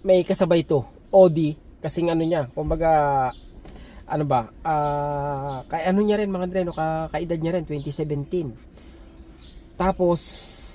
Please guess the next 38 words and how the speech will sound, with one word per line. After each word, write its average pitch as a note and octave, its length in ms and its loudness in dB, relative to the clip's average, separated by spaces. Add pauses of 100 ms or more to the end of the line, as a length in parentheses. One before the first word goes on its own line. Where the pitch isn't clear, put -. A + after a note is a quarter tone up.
(480)
pinapapili D#3+ 560 0
ako, D#3+ 160 -2
baka, C#3 240 -4
sabi D3+ 240 -2
niya, E3 80 0
"Baka D3 160 -6
gusto C#3 240 -6
mo F#3+ 100 -2
ng F#3+ 140 -4
Audi, D#3 480 -4
yun C#3+ 80 -12
na E3 80 -6
lang E3+ 320 -8
kunin G3 320 -4
mo C3+ 100 -4
kasi D#3 300 -6
mababa B2+ 400 -4
rin C3 160 -4
yung C3+ 100 -4
mileage." D3+ 640 -8 (400)
Pero D#3 180 -2
inayawan C#3+ 460 2
ko, C#3+ 80 -6
mga C3 240 -6
Andre, C3 240 -6
no. A#2+ 160 -12 (320)
Parehas E3+ 320 -6
din, G#3+ 240 -4
parehas, G#3+ 560 -2 (880)
parehas G#3 240 6
din G#3+ 160 4
halos F#3+ 320 0
ng F3+ 160 -4
presyo. D3 640 -4
Pero E3 560 -4
sabi D3+ 240 -2
ko, D#3+ 160 0
"No," D3 400 -2